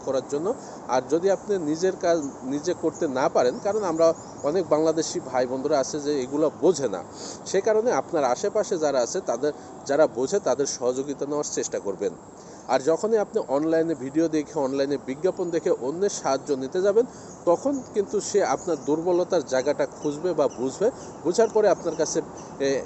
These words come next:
যে কোনো অ্যামাউন্টের একটি, এ, রিঙ্গিতের একটা অ্যামাউন্ট দাবি করবে, তখন আপনাকে সেটি তার কাছে পেমেন্ট করতে বাধ্য হতে হবে এবং,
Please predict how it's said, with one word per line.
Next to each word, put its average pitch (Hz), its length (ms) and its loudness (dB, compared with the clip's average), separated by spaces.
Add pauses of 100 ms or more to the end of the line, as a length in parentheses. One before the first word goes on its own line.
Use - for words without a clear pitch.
(240)
যে 160 100 4
কোনো 214 200 2
অ্যামাউন্টের 165 580 0
একটি, 208 300 -2 (160)
এ, 120 720 0
রিঙ্গিতের 190 380 2
একটা 170 200 2
অ্যামাউন্ট 156 360 2
দাবি 127 260 4
করবে, 101 320 2 (320)
তখন 220 220 2
আপনাকে 180 340 -2
সেটি 156 400 -2
তার 135 140 0
কাছে 147 240 -2 (280)
পেমেন্ট 175 320 2
করতে 180 280 -2
বাধ্য 139 300 2
হতে 175 300 -2
হবে 185 220 4
এবং, 165 320 0